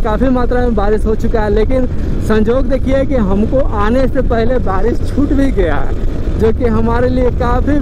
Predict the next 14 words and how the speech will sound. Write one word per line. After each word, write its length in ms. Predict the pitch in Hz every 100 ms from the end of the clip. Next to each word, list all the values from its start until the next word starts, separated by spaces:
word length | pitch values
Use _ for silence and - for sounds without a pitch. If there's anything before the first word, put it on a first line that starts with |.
| 208
बेस्ट 340 | 226 277 - 202
है। 60 | 202
जैसा 220 | 220 240
कि 100 | 247
मैंने 160 | 247
आपको 200 | 247 240
बताया 300 | 226 226 254 262
था 140 | 262
कि 100 | 254
आज 260 | 208 202 226
हमारे 420 | 214 214 214 214 233
ऊपर 360 | 233 - 254 247
महादेव 480 | 220 208 202 226
की 100 | 226